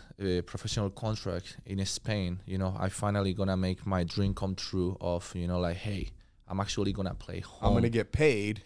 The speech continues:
Speaker 1: You know, like,
Speaker 2: to
Speaker 1: at,
Speaker 2: play ball.
Speaker 1: you
Speaker 2: Yeah.
Speaker 1: know, at home, you know, which was always my dream, have my family, because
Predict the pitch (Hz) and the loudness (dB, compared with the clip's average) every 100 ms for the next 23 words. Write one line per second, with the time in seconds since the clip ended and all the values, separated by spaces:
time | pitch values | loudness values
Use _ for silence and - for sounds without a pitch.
0 | 123 113 104 101 98 92 - - 117 143 | 0 4 6 6 6 4 4 4 8 8
1 | 139 131 135 98 - - - 104 101 98 | 6 6 6 4 -2 -14 0 4 6 6
2 | 98 - - _ _ - 120 - 170 135 | 2 -4 -20 _ _ -2 0 6 8 8
3 | 101 107 113 113 110 117 117 - 117 110 | 6 2 4 6 4 4 4 6 6 6
4 | 113 98 113 101 107 110 - 104 101 - | 4 2 0 0 0 -2 -2 0 0 -2
5 | - 110 110 95 101 110 98 98 - | 0 2 2 0 0 2 2 0 -6